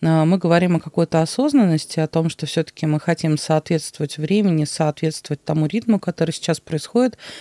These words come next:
то, конечно, таким вопросом задаваться стоит. Я бы сказала, что меняться надо всегда.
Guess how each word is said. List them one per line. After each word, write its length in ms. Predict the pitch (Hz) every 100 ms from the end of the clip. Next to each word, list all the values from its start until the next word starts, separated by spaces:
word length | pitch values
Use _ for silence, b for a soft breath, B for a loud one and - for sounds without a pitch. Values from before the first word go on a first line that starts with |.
| B
то, 80 | -
конечно, 300 | 185 247 -
таким 320 | 170 - 196
вопросом 480 | 156 156 190 - 160
задаваться 560 | 151 151 151 175 - -
стоит. 460 | - - 139 127 - B B B B
Я 180 | - 214
бы 80 | 285
сказала, 480 | - - 180 247 311
что 200 | - 170
меняться 420 | 160 180 233 -
надо 220 | 156 170
всегда. 520 | - - - 147 151